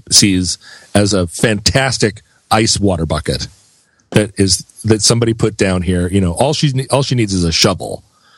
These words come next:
to begin having fun. And look, there's a giant spoon. She does have a shovel. And so away she goes. And if you're not sitting there saying, like,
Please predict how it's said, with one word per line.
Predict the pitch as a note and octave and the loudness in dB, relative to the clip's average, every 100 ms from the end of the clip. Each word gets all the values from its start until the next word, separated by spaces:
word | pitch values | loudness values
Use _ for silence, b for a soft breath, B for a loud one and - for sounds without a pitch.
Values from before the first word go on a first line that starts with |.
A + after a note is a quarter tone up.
| b b b b - | b b b b 0
to | A2 F2+ | 2 2
begin | F#2 A2 G2 | 0 0 0
having | F#2 F#2+ F2+ | 0 0 0
fun. | - G#2 G2+ | 0 0 2
And | C3+ | 2
look, | F3+ B3 - | 0 0 -2
there's | C#3+ C#3 | 0 0
a | |
giant | C3 D#3 E3 | 0 0 0
spoon. | - G3+ E3 F#2+ | 0 0 0 -2
She | F2+ - | -4 -2
does | G#3 G3 | 0 0
have | C3+ | -2
a | G2+ | -4
shovel. | F#2 D#2+ C#2+ C2+ B B B B B | -4 -4 -8 -14 B B B B B
And | C3 | 0
so | - D3+ C#3 | 2 0 0
away | C3+ D#3+ F#3 | 0 0 0
she | - | -2
goes. | C#3+ A3+ G3+ G#2+ A2+ - | -2 0 0 -2 -4 -2
And | - D3+ | 0 2
if | D3 | 2
you're | D3+ | 0
not | D#3+ F3 - | 2 0 2
sitting | G3 F#3 | 0 2
there | C#3 | 0
saying, | A#2+ C#3 A#2+ A2 | 0 0 0 0
like, | G2+ | -2